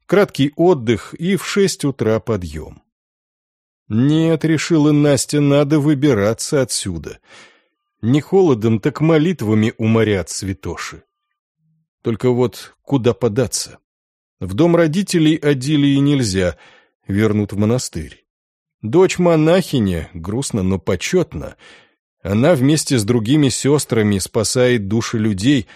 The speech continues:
молясь за весь мир, создавая вокруг него защиту чистыми словами и помыслами. Дочь беглая монахиня —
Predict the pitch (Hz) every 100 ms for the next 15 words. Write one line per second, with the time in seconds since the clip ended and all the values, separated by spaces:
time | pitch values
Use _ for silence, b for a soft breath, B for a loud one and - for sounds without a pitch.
0 | b b 101 117 123 113 87 85 107 92
1 | 92 131 120 80 - _ _ - 117 98
2 | 104 110 120 107 92 131 - 101 120 104
3 | 110 - - 170 - 87 - 135 - 107
4 | 95 - 101 98 110 110 110 117 - 165
5 | 117 80 - - 101 - _ _ _ _
6 | _ _ - 90 135 135 - 92 90 107
7 | 147 175 180 175 190 185 180 - 190 185